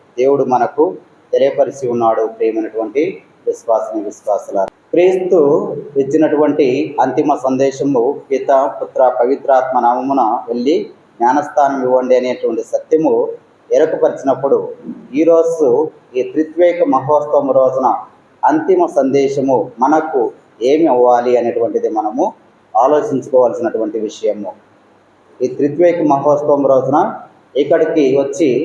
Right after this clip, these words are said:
దైవవాక్కును వింటున్నటువంటి మనమందరము కూడా దేవుడు ఏం తెలియపరుస్తున్నాడు, ఈరోజు ఏం మాట్లాడుతున్నాడు, ఈ త్రిత్వము రహస్యము ద్వారా మనము తెలుసుకోవాల్సినటువంటి అంశం ఏంటి,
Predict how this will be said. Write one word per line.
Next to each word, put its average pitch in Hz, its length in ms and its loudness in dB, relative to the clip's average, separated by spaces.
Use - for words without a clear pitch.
దైవవాక్కును 165 760 2
వింటున్నటువంటి 143 640 0
మనమందరము 131 540 0
కూడా 127 200 4
దేవుడు 165 420 4
ఏం 165 80 2
తెలియపరుస్తున్నాడు, 127 960 0
ఈరోజు 117 400 0
ఏం 151 160 4
మాట్లాడుతున్నాడు, 139 880 2
ఈ 135 40 4
త్రిత్వము 170 460 2
రహస్యము 151 500 0
ద్వారా 147 320 4
మనము 139 240 0
తెలుసుకోవాల్సినటువంటి 156 960 0
అంశం 139 400 -2
ఏంటి, 127 240 -4